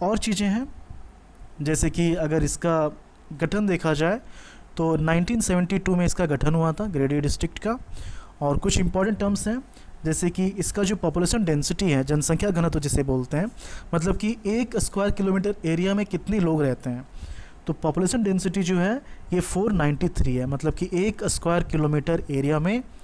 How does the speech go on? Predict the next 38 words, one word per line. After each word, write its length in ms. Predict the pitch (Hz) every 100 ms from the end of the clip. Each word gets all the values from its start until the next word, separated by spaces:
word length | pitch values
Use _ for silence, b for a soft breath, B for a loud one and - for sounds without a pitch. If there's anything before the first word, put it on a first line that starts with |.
| B B
फ़ोर 200 | - 220
नाइंटी 300 | 202 156 143
थ्री 300 | - 165 262 - - -
पर्सन 320 | 139 - 254
रहते 360 | 135 120 - 123
हैं। 440 | 127 135 - B B B B
इसका 260 | 156 - 180
जो 320 | 185 185 175 B B -
लिंगानुपात 540 | 170 196 220 202 131
है, 100 | 190
sex 300 | 233 165 -
ratio, 420 | 139 135 - 247 285 B B B 170
ये 100 | 190
कितना 360 | 202 196 185
है? 120 | 190 269 - - - - - - - B B - - -
नाइन 340 | 165 202 294 - -
फ़ोर्टी 380 | 160 147 247 294
फ़ोर। 420 | - - 131 127 - - B B B -
literacy 420 | 190 208 262 277
rate, 480 | 165 127 - - -
literacy 400 | 170 202 208 262
rate 200 | 254 254 - -
थोड़ा 200 | 190 226
सा 120 | 214
यहाँ 180 | 175 175
पर 140 | 175
कम 300 | - 156 147
है, 160 | 135 196 - B B B
ये 320 | 170 208 233 233
सिक्सटी 460 | - 180 - - 247
थ्री 240 | - 220
पॉइंट 340 | 208 208 214
वन 240 | 156 160 190
फ़ोर 200 | - 151
परसेंट 440 | 147 127 143 131
है। 60 | 156
ऐसा 160 | 160
इसलिए 440 | 233 - 170 170